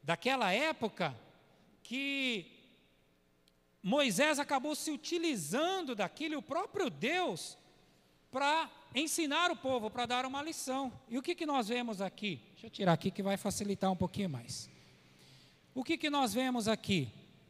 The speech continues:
Nós vemos que existia uma crença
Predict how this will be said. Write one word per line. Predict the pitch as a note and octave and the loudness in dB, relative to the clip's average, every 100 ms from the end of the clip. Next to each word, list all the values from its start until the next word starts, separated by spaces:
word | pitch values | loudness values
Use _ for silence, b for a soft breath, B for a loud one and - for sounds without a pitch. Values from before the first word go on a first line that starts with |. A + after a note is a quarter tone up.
| - _ - - _ - b b b | -20 _ -20 -20 _ -14 b b b
Nós | F3+ A#3 F3+ | 4 4 4
vemos | C#4+ D4+ B3 - | 2 4 2 0
que | - B3 B3 F#3 - - - - - | -2 4 4 4 -2 -14 -20 -20 -4
existia | - B3+ A#3 A#3 - D4 | 4 6 6 2 4 4
uma | C4+ | 4
crença | G#3+ - B3 D4 D#4 A#3+ - F3+ | 2 2 2 4 2 0 2 0